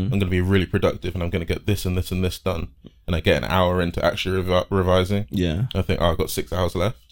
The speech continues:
Speaker 1: And then my mind starts wandering. I'm
Speaker 2: Yeah.
Speaker 1: thinking, "Wow, this wall looks really interesting."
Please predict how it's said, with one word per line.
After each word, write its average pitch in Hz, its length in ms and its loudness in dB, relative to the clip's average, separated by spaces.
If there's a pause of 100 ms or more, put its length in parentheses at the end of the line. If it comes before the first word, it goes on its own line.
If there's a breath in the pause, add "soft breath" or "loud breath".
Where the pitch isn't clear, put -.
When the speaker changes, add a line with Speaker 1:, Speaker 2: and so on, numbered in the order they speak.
(440)
Speaker 1:
And 85 100 -2
then 82 80 0
my 85 100 2
mind 90 280 2
starts - 280 -4
wandering. - 440 -6 (420 soft breath)
I'm 101 60 2
Speaker 2:
Yeah. 92 120 2
Speaker 1:
thinking, 85 380 2
"Wow, 85 320 -2 (300)
this - 200 -16
wall 85 300 -2
looks - 260 -8
really 92 200 -4
interesting." - 460 -10